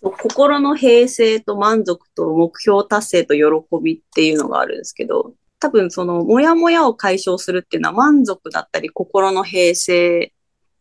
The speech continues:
ていうのが幸せを感じるっていうタイプで、でもなんか目標達成だったりとか、喜びっていうなんかこうみんなでやったねみたいな感じのところの方が幸せを感じやすいタイプの人の場合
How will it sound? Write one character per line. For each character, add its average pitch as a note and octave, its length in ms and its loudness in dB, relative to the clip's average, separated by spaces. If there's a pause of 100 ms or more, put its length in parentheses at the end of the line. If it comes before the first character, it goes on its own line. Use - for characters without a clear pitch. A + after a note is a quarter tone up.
(160)
て G3 100 4
い G3+ 180 4
う G3+ 60 0
の B3+ 140 -2
が E4 240 2
幸 F3+ 480 0
せ F3 340 -8
を E3+ 140 -6
感 E3+ 280 -4
じ E3 140 -2
る E3 180 -4
っ - 60 -20
て - 80 -2
い D3 60 4
う D3 40 -6
タ D#3+ 140 -6
イ D#3+ 60 -8
プ - 160 -14
で、 G#3 400 -2 (540)
で C4+ 60 -2
も B3 100 2
な G3+ 80 -2
ん - 20 -6
か - 80 -6
目 A#3 340 4
標 G#4 340 2
達 F#4+ 240 0 (120)
成 F#3 240 -2
だ E3 80 -2
っ - 120 -10
た - 120 -6
り - 60 -10
と F3+ 140 -10
か、 F3+ 360 -2 (400)
喜 G3 80 2 (380)
び C#4 140 -2
っ C#4 100 -12
て B3+ 140 0
い A#3+ 100 -2
う A#3 60 0
な A3+ 100 0
ん - 20 -6
か - 280 -6 (300)
こ - 200 -6
う - 80 -8
み G#3+ 140 6
ん A3 40 8
な A3+ 120 4
で - 260 -2 (120)
や B3+ 120 2
っ C4 60 -6
た E4 140 2
ね F4 200 6
み C#4+ 160 2
た - 160 -6
い - 40 -8
な - 180 -10 (260)
感 B3 280 2
じ B3+ 100 0
の C4+ 160 2
と C4 140 -2
こ C4+ 180 -4
ろ C4+ 120 -2
の C#4 120 2
方 C#4+ 280 0
が C#4+ 300 0 (300)
幸 A#3 340 0
せ A#3 140 -6
を A3+ 60 -4
感 B3+ 320 0
じ C4 80 -2
や C#4+ 160 -2
す C4+ 180 -6
い A3+ 140 0
タ F#3 140 -2
イ E3 80 -2
プ D#3+ 120 -8
の D#3 140 -4
人 - 200 -8
の D#3+ 140 -4
場 E3+ 120 -2
合 G3+ 200 0